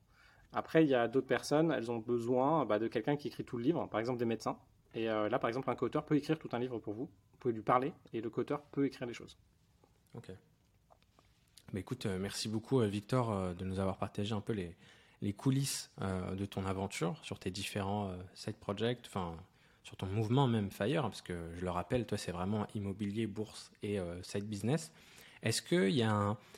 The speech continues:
Speaker 2: un, un, un mot que tu voudrais partager à des personnes qui voudraient se lancer ou peut-être un élément qu'on n'a pas encore abordé ?
Speaker 1: Alors, pour les personnes qui, euh, qui veulent se lancer, euh,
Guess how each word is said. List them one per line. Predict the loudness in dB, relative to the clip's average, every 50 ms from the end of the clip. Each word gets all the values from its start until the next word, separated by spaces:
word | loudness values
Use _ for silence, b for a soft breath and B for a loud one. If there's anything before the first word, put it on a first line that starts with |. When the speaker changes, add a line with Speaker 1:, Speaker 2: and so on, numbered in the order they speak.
| B B B -2
Speaker 2:
un, | 0 2 2 4 2 0 0 0
un, | 0 2 2 2 0 0 -2
un | 0 2
mot | 4 6 6 6
que | 4 2
tu | -2 -2
voudrais | -2 0 0 0 0 2
partager | 2 0 0 0 0 0 0 0 0 0 0 0 0
à | 0
des | -2 0
personnes | 0 0 0 0 -2 -2 -2 -2
qui | -2 -4 -4
voudraient | -4 -2 -2 -2 -2
se | -4 -4 -4
lancer | -4 -4 -4 -2 -2 -2 -4 -4 B B B B B B B
ou | -6 -4
peut-être | -2 -2 0 0 0 0 0 -2
un | 0 0
élément | 0 0 2 2 2 0
qu'on | 0 0 0
n'a | 0 0
pas | 0 0 0
encore | 0 0 0 0 0
abordé ? | 2 0 0 -2 0 -2 -4 -4 -8 -14 _ _ _ _ -20 _ _ -20 -20 -20 _ -18 -18 B B B B B B B B B -20 _ _ _ _
Speaker 1:
Alors, | 2 4 4 4 4 2
pour | 2 6 6
les | 6 8
personnes | 8 6 4 4 2 0 2 2 2
qui, | 2 0 -2 0 2 4
euh, | 4 4 2 0
qui | -2 -4 -10 -6
veulent | 2 4 4 4 4
se | 2 0 0
lancer, | 2 2 2 0 -2 0 2 4 4 4 2 0 -4 -12 _ _ _ -4
euh, | -4 -2 -2 -2 -4